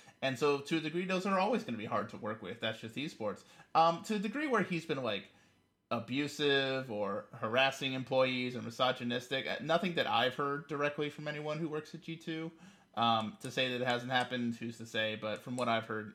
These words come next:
uh, no, uh, you know, just maybe difficult to work with, but not to, not to the point where it's abusive.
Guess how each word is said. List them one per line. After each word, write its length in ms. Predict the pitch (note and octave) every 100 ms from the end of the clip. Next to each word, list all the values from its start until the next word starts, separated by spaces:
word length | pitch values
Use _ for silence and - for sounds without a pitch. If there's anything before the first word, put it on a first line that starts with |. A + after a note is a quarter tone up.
| -
uh, 240 | G#2 F2 -
no, 320 | G#2+ F#2+ D2 C#2+
uh, 180 | A#1 D#2+ - - -
you 160 | - B1
know, 60 | -
just 160 | - - - _ _ _ _ _ -
maybe 220 | G3 E3+
difficult 380 | D3+ D3 C#3 C3
to 80 | A#2+
work 300 | A2+ A2+ A#2
with, 200 | A2 A#2
but 80 | A#2
not 240 | A2 G#2+
to, 180 | G2+ F2
not 280 | A2 F#2+ - _ -
to 80 | A#2+
the 60 | A2+
point 280 | - F#2+
where 120 | D2+ C2
it's 100 | -
abusive. 540 | - A#1 - -